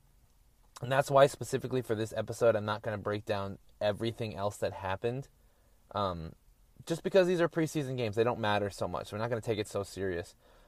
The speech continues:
Um, I think that in the second period, the Rangers kind of, for at least the first half, kept that momentum going. But then you really see the veterans change over to the rookies, and you see a lot of the rookies on the ice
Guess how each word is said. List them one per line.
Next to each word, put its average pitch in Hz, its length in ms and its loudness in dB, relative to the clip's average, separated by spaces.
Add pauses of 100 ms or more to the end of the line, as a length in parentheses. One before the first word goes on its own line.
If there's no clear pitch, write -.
(140)
Um, 104 360 0
I 120 80 4
think 160 260 0
that 123 160 8
in 123 80 0
the 120 80 0
second 123 480 0
period, 131 520 2 (440)
the 117 120 2
Rangers 120 360 2
kind 123 240 -2
of, 110 240 0 (520)
for 160 260 4
at 147 80 6
least 196 160 2
the - 80 0
first 147 280 2
half, 127 240 2
kept - 200 2
that 123 160 4
momentum 113 440 -2
going. 110 300 2
But 117 160 -4
then 156 160 4
you 170 120 2
really 165 280 6
see 131 460 0 (340)
the 120 100 2
veterans 123 480 10
change 117 360 -2
over 104 280 4
to 98 500 -2 (280)
the 123 100 -2
rookies, 131 460 2
and 107 240 -6
you 107 80 -2
see 123 240 -2
a 117 80 10
lot 117 160 12
of 120 60 2
the 113 80 4
rookies 110 360 0
on 107 140 -2
the 104 140 -2
ice 101 380 -2